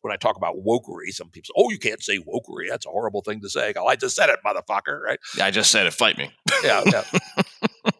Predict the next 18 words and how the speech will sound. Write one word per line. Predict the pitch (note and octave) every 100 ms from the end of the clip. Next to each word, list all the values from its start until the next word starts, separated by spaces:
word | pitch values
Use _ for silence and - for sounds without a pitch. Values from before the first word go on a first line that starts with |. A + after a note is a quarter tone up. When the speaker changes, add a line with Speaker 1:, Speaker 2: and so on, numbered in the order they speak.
| -
Speaker 1:
But | C3 A2+ - -
one | C#3+
of | B2+ G#2
the |
things | B2+ A2+
they | A#2 A2+
say, | - A#2+ A2
"Well, | G2+ B2
what | -
does | D4
that | A3
even | B3 A3
mean?" | G3 C4 C#3+
I | A2
say, | -
"Well, | A#2 F3
here's | A3+ G#3
a, | A#2 A#2 C#3